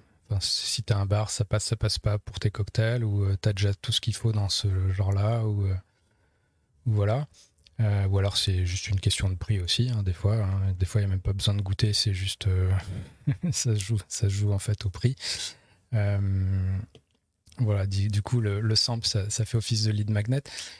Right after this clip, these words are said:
Et après, t'as le, t'as le côté, euh, euh, masterclass qui se fait beaucoup dans les spi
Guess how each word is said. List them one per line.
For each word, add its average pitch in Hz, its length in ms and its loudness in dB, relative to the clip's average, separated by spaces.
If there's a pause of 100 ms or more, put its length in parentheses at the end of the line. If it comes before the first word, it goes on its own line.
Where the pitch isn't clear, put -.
(160)
Et 117 100 0
après, 120 300 0
t'as 104 200 0
le, 98 840 0 (200)
t'as 107 100 2
le 98 80 2
côté, - 340 0 (100)
euh, 101 300 0 (960)
euh, 110 220 2
masterclass 151 520 0
qui 143 100 0
se - 80 -2
fait 123 120 0
beaucoup 117 280 -2
dans 113 120 2
les 101 80 0
spi - 260 -2